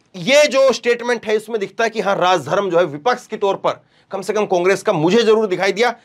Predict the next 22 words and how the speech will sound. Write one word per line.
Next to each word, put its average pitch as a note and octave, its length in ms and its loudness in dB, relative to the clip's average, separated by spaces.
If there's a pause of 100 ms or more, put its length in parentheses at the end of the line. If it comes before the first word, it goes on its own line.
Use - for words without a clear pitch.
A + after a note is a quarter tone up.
(160)
आपको - 260 0
दिखाई F#3+ 260 0
दिया F3+ 120 2
हो E3+ 80 4
तो D#3+ 100 -2
बताइए। G#2 400 -8 (600)
अब A3 140 0
कांग्रेस A#3+ 420 2
के B3+ 100 -8
दूसरे A#3+ 580 0 (400)
देखिए A3 280 0
आप, A#3 240 -2
अ, F3+ 200 2
कांग्रेस G#3 340 2
के A3+ 80 -10
जो A#3 60 2
प्रवक्ता G3+ 380 0
है, A3+ 60 4
वो A3+ 120 4
क्या A3 160 0
कहते C#3+ 300 -4
हैं। - 180 -16